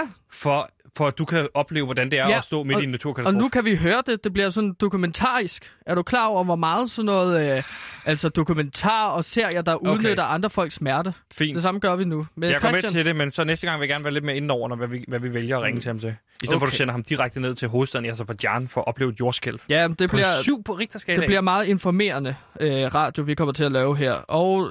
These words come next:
Speaker 2: vi skal, øh, jordskælvet finder sted klokken toogtyve nul ni. Så jeg tænker, at, øh, vi ligesom sætter telefonen til toogtyve nul fire.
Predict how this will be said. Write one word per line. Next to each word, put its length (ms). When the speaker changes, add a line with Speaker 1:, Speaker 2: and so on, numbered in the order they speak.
Speaker 2:
vi 140
skal, 260
øh, 500
jordskælvet 460
finder 200
sted 280
klokken 320
toogtyve 600
nul 260
ni. 240
Så 120
jeg 140
tænker, 280
at, 280
øh, 340
vi 60
ligesom 260
sætter 340
telefonen 500
til 220
toogtyve 540
nul 260
fire. 400